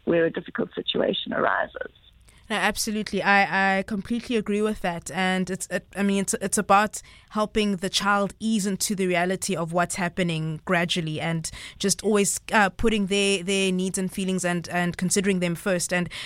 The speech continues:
Speaker 2: but now I'd also just like to shift just to get back to the parents, um,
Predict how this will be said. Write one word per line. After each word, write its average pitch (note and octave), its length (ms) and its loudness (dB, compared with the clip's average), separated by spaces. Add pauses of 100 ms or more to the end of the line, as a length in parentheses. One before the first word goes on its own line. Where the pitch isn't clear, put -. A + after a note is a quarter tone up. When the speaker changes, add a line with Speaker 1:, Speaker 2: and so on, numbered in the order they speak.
Speaker 2:
but G3+ 100 4
now G#3+ 220 6
I'd G#3+ 140 0
also A3 240 -2
just A3+ 160 -6
like G3+ 140 -2
to G#3+ 100 -4
shift - 360 -2
just - 280 -4
to G#3 260 0
get G3 220 -2
back G3 240 2
to G3 400 0 (240)
the G3+ 100 0
parents, F#3+ 600 4
um, F#3 480 2